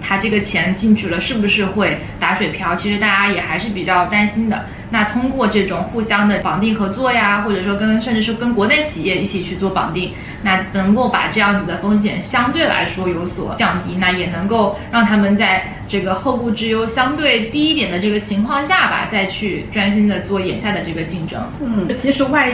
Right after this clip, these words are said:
Speaker 2: 资也是很灵活的，就是各出各的优势嘛，然后大家一起合作。下一个问题想要聊聊，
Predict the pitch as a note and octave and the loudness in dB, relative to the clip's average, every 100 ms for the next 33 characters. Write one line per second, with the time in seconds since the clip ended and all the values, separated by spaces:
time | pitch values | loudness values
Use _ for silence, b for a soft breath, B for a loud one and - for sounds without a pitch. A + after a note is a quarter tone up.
0 | - B3 B3+ F3 G3+ G#3 D#3+ D#3 D#3 - | -2 -2 0 0 0 0 2 2 2 0
1 | D3+ D3+ D#3 G3 F#3+ G3 E3 - B3 G#3+ | 0 0 0 -2 -2 -4 -4 0 0 0
2 | A#3+ A3 G3+ E3+ G3 G#3+ - A#3+ F3 - | -2 -2 0 0 0 0 -2 -2 -2 -2
3 | - - F#3 F3 G3 F#3+ F#3 F#3 F#3 - | -8 -6 0 2 2 2 2 2 0 -2
4 | - D3+ C#3 - G3+ - - - F#4 E4 | -4 -6 -8 -2 0 0 -4 -4 2 4
5 | B3 B3 A3 B3+ B3 A3 G#3+ G#3+ F#3 G3+ | 4 2 2 0 0 -2 -2 0 2 2
6 | F#3+ F#3 G#3 | 2 0 0